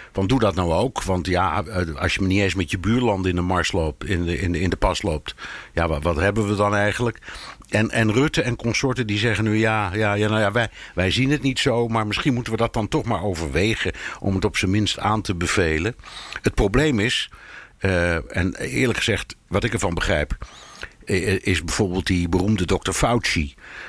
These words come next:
het wat dat betreft helemaal eens met het R I V M. Het doet niet zoveel. Het beschermt hooguit anderen. Maar dan moet je ook wel echt goed weten hoe je zo'n ding precies op en afzet.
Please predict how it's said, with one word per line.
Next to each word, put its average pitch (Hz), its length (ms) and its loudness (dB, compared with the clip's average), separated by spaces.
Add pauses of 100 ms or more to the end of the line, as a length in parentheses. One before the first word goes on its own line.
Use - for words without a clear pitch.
(140)
het 90 160 2
wat 95 160 0
dat 113 180 2
betreft 95 400 0
helemaal 107 340 2
eens 98 380 0
met 90 220 0
het 90 140 -6
R 98 180 0
I 90 180 0
V 110 300 2
M. 92 120 0 (420)
Het 104 140 2
doet 196 180 -2
niet 139 160 2
zoveel. 76 560 0
Het 76 180 -4
beschermt 95 440 0
hooguit 98 460 0
anderen. 101 520 0 (540)
Maar 92 240 2
dan 101 140 2
moet 110 180 0
je - 80 2
ook 104 140 -2
wel 85 240 0
echt 110 320 0
goed - 400 -6
weten 107 440 0 (320)
hoe 101 220 2
je 104 100 4
zo'n 95 240 2
ding 95 220 2
precies - 360 0
op - 240 0
en 95 140 2
afzet. - 600 -2